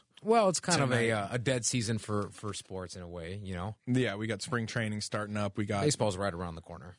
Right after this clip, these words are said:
Speaker 2: N F L offseason just, uh, starting to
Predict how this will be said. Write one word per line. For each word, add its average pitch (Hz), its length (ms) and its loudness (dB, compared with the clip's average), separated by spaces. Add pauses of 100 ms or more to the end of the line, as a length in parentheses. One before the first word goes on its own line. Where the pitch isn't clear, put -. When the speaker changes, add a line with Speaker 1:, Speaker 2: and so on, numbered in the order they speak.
Speaker 2:
N 120 140 0
F 113 160 -6
L 110 160 -2
offseason 107 920 0 (280)
just, - 400 -4 (580)
uh, 98 400 -2 (500)
starting 107 420 -4
to 101 280 -2